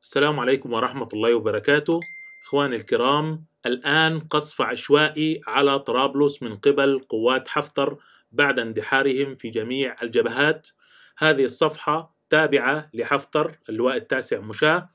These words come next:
نشرت فيديو لهذه الجريمة، قصف عشوائي على بيوت المدنيين في طرابلس، وطبعًا هم يقولون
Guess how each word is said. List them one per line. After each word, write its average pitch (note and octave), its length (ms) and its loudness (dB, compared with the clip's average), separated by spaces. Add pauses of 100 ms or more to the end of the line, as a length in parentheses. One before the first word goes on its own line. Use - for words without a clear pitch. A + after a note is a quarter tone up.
(260)
نشرت C3 420 0
فيديو D#3+ 600 0 (480)
لهذه D3 500 2
الجريمة، C#3+ 600 2 (400)
قصف - 300 0
عشوائي D3+ 760 0
على D3 560 2
بيوت C3 320 -2
المدنيين A#2+ 840 -2 (140)
في B2+ 160 -4
طرابلس، D3 680 2 (280)
وطبعًا C#3 440 0
هم C#3+ 220 -4
يقولون C#3 680 0